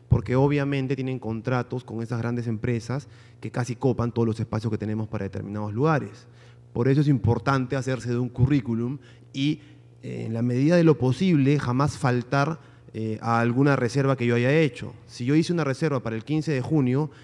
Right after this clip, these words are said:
cumplir con ese embarque, porque si yo a la aerolínea le digo el quince de junio y no cumplí o no ingresé la carga, en la siguiente vez que yo le diga a la aerolínea, la aerolínea no me va a creer, pues, ¿no? Entonces, es un tema bastante cuidadoso el currículum que yo armo con las aerolíneas y con los operadores logísticos.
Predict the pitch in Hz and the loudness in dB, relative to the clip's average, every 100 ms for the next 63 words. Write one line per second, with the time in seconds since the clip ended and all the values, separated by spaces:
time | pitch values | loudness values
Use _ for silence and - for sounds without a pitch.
0 | - - 123 110 170 160 147 147 139 139 | -12 -4 -4 2 4 4 2 2 0 0
1 | 165 135 107 82 - - - 117 113 143 | -2 -4 -8 -18 -20 -10 -6 -6 -2 0
2 | 165 143 156 147 131 143 139 151 151 147 | 2 2 2 2 2 2 2 0 0 -2
3 | 107 123 104 123 143 143 123 117 156 151 | -2 -4 -2 -2 0 0 0 0 0 0
4 | 139 - - 123 143 135 127 151 147 139 | -4 -12 -10 -4 -2 -2 -2 -2 -2 2
5 | 143 120 120 160 - - - - 120 113 | 0 2 0 -2 -6 -18 -14 -6 -6 -4
6 | 127 156 160 160 156 143 143 147 151 139 | -2 0 2 2 2 2 2 4 4 2
7 | 143 156 139 139 117 127 127 127 123 113 | 2 2 2 0 0 -2 -2 -2 -4 -2
8 | 127 104 - 104 107 160 - - - - | -2 -2 -8 -10 -8 -8 -10 -20 -20 -18
9 | 113 113 123 127 113 104 123 135 127 139 | -14 -10 -6 -4 -4 -6 -4 -4 -2 -4
10 | 123 123 123 160 156 135 143 - 123 147 | -2 -2 2 4 2 2 -4 -4 0 2
11 | 156 165 165 180 127 123 131 139 139 135 | 2 0 -4 -6 -6 -4 -4 -4 -4 -4
12 | 135 131 120 135 135 139 123 110 101 101 | -4 -4 -6 -4 -6 -8 -8 -8 -8 -8
13 | 101 107 104 101 - - - | -6 -6 -8 -14 -20 -20 -20